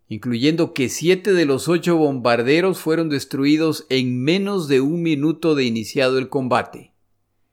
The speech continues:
Miura levanta los ojos, mira directamente a Sakai y dice, "Gracias, Sakai". El siguiente en hablar es Muto.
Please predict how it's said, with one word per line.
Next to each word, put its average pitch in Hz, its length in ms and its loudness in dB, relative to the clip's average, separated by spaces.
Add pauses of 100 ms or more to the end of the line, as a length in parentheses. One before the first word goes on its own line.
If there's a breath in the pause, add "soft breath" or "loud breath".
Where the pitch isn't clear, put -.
(640)
Miura 170 720 2
levanta 131 500 2
los 135 240 0
ojos, - 500 -10 (680)
mira 123 220 0
directamente 135 640 2
a 139 40 4
Sakai 151 600 2
y 131 160 -2
dice, 135 640 -2 (680)
"Gracias, 113 540 -2
Sakai". 104 520 -8 (1400)
El 98 100 -12
siguiente 135 340 0
en 147 80 2
hablar 143 320 4
es 123 220 0
Muto. 127 640 -4